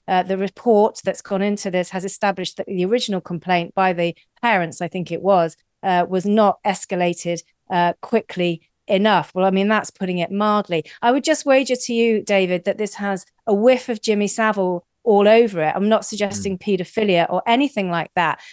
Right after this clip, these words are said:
Speaker 1: but it's a very, very top-level B B C presenter. Allegations were made and summarily ignored and dismissed by the B B C.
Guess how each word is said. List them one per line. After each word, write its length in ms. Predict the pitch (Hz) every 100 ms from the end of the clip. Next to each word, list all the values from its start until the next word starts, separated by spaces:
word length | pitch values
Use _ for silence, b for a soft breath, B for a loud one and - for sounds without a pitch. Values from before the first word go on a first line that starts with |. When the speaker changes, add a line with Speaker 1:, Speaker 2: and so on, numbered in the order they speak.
| -
Speaker 1:
but 120 | 208
it's 140 | 202
a 40 | 196
very, 320 | 220 226 226
very 220 | 214 202
top-level 600 | - - 214 214 196 190
B 160 | 185 180
B 100 | 175
C 200 | - 180
presenter. 600 | - 190 233 226 226 214 b _
Allegations 680 | 208 190 180 180 175 175 165
were 80 | 180
made 380 | 185 214 214 202 _ -
and 180 | 247 240
summarily 720 | 320 294 240 220 202 190 185
ignored 520 | 196 214 208 196 185
and 140 | 185 180
dismissed 480 | 185 - 302 - -
by 160 | 180
the 80 | 165
B 180 | 165 160
B 140 | 156
C. 320 | - 180 175